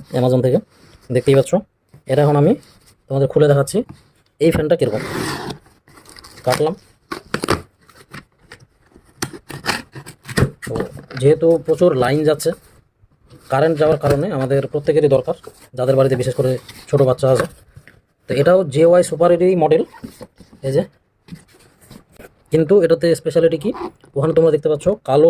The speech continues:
সুইচগুলো আছে, এই সুইচগুলো কালো আছে। এটা তিনটা এখানে লাইট এরিয়া আছে ফাংশন, এই সুইচটাতে মানে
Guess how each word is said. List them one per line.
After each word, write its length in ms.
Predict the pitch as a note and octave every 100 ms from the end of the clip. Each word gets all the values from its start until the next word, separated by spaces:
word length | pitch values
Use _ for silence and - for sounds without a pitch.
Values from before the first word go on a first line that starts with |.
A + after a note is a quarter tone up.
| D#3+
সুইচগুলো 320 | D#3 D3 D3+ D3
আছে, 140 | E3 A#3+ - _ _ _ _ _ C#3
এই 80 | C3+
সুইচগুলো 300 | C#3+ C#3+ F3 F3+
কালো 160 | C#3+ B2
আছে। 120 | G2+ G2 _ -
এটা 120 | B2+ C#3+
তিনটা 240 | D3 D3 D#3 D3 _ _ C#3
এখানে 160 | D3 C3+
লাইট 140 | C3+ D3+
এরিয়া 160 | D3+ D3
আছে 120 | F#3+ A#3 _ _ _ -
ফাংশন, 260 | C#3+ D3+ A#3 -
এই 80 | C#3+ C#3+
সুইচটাতে 340 | C#3+ C#3+ E3 - _ _ _ _ _ - _ -
মানে 140 | C#3